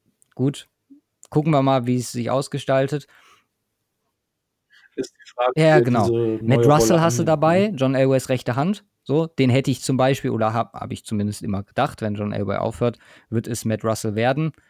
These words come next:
Speaker 1: Hätte das jetzt auch nicht so begrüßt nach den Entwicklungen der letzten Jahre, aber der geht jetzt erstmal in Rente, wird wahrscheinlich irgendwann zurückkommen und, äh, in die Liga und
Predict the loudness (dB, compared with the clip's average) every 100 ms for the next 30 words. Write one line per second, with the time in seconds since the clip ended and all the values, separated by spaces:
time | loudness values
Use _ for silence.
0 | _ _ _ _ _ -4 -2 0 0 0
1 | 0 -2 0 0 0 0 0 2 2 2
2 | -2 -2 -2 -2 -2 -4 -4 -2 0 0
3 | -2 -2 0 0 0 0 0 0 2 0
4 | -2 -4 -4 -6 -4 -4 -2 -2 0 -2
5 | -2 -4 -4 0 0 0 -2 -2 -4 -4
6 | -2 -2 -4 -4 -6 -4 -4 -2 -2 -4
7 | -6 -8 -12 -10 -10 -10 -8 -6 -4 -2
8 | 0 0 -2